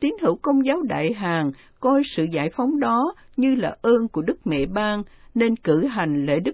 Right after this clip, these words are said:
Mẹ Hồn Xác Lên Trời rất trọng thể. Trong sứ điệp được đọc trong thánh lễ ngày mười lăm tháng tám, tại mọi nhà thờ giáo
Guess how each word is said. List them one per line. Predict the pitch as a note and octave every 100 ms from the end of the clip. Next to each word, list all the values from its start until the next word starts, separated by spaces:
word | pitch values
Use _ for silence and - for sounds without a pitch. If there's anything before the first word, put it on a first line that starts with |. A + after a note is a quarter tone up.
| -
Mẹ | G3
Hồn | F#3+ F3 C#3+
Xác | C3+ G3+ D4+
Lên | C4 A3
Trời | G#3 F3 D#3 C#3+
rất | B2+ C4 -
trọng | C#3+ C3 D3+
thể. | G3 C#3+ D3 G#3 - - _ _ _ _ _ - _ _ _ - -
Trong | D4 C#4 C#4
sứ | - D#4+ E4+
điệp | E3 -
được | F#3 E3
đọc | F3 D#3+ -
trong | B3 B3+
thánh | D4 F#4+
lễ | A3+ D#3+
ngày | C4+ G#3
mười | E3 D3+
lăm | G3+ A3
tháng | A3+ C4 D#4
tám, | A3 G#3+ B3+ - _ -
tại | C#3+
mọi | F3 D#3 D#3+
nhà | F3 C#3
thờ | - D3
giáo | D3 F#3